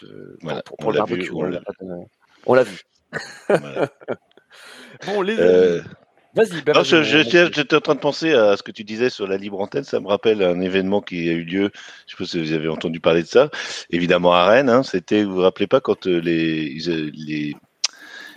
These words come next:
Speaker 2: genre, on savait toujours pas qui c'est, mais il y a eu, euh, en plein milieu de la nuit, le, l'hymne de la Ligue des Champions qui a retenti, euh,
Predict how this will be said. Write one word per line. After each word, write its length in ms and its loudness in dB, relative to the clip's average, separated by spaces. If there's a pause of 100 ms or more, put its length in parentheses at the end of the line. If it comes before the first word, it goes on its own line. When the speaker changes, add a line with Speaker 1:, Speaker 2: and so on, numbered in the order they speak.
Speaker 2:
genre, 240 0
on 40 0
savait 200 2
toujours 240 -6
pas 120 2
qui 160 -8
c'est, 240 4
mais 100 0
il 60 2
y 40 2
a 20 2
eu, 220 2
euh, 340 4
en 80 -4
plein 160 2
milieu 180 2
de 60 -8
la 100 4
nuit, 460 -6 (120)
le, 200 0
l'hymne 420 2
de 140 0
la 120 2
Ligue 180 -6
des 100 -2
Champions 400 -2
qui 120 -2
a 40 2
retenti, 680 -4
euh, 280 -6